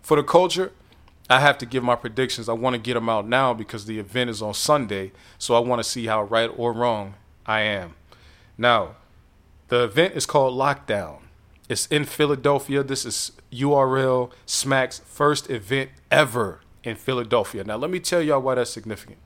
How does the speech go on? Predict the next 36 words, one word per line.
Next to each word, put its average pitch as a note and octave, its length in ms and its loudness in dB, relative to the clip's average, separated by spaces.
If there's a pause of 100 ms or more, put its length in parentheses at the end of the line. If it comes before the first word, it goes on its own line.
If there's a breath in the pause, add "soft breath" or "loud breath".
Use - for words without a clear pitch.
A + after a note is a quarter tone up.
(180)
Some D3 220 -2
of D#3 60 -2
y'all C#3+ 160 2
thinking, C3+ 340 -6
"Okay, A#2+ 260 -4
so," G#2+ 300 -4 (580 loud breath)
the G#2+ 80 -6
reason D#3+ 360 -2
that's D#3 180 -2
significant B2 560 -6
is A2+ 120 -8
because A#2+ 360 -4
Philly C3+ 500 -2 (640 loud breath)
is C3+ 340 0 (400)
the B2+ 220 -2
city. A#2 560 0 (200 soft breath)
Philly F#3+ 400 2
and D#3+ 120 0
New D#3 60 -2
York D3+ 300 0
are C3+ 60 -2
the A#2+ 80 -4
two D#3+ 240 -8
cities B2+ 440 -4
that B2 120 2
are A#2 80 -2
responsible A2 720 -6
for A2+ 180 -6
building B2+ 460 -2
battle B2+ 300 0
rap A#2 240 -2
into A2+ 180 -10
what A2 160 -6
it G#2+ 100 -10
is G#2+ 200 -10
today G#2 400 -8